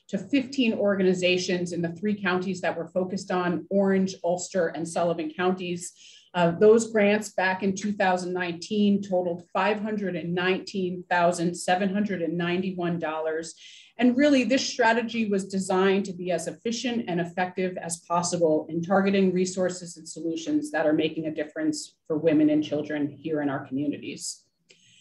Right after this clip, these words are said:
Now, these fifteen inaugural grantees each offered a unique and impactful program structured, again, to empower women and their families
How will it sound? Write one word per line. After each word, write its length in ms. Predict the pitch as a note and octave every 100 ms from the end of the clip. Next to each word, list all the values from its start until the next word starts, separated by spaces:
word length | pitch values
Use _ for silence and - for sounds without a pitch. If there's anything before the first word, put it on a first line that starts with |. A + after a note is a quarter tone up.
| _
Now, 140 | G3+ G3+
these 220 | C#4 C#4+
fifteen 400 | D#4 D4+ C#4+ B3+
inaugural 460 | A#3+ A3+ A3+ A#3 A3
grantees 720 | A3 G#3+ G3+ A3 G#3+ G#3 -
each 300 | G#3+ A#3 -
offered 440 | G3 G3 G3+ A3 G#3
a 40 |
unique 640 | F#3+ F3 F3+ G3 G#3 G#3 E3+
and 100 | E3+
impactful 600 | E3+ F#3 F#3 - F#3 -
program 440 | F#3 F3 F3 E3+
structured, 600 | - G3+ F#3 - G#3+ F3
again, 400 | E3+ F3+ G3 F#3 F#3
to 160 | E3+
empower 520 | E3+ - F3+ F#3+ F#3
women 460 | E3+ F3 E3+ D#3+ E3
and 200 | E3 E3
their 140 | E3+
families 580 | E3+ D#3+ D#3+ D#3 D#3 D3+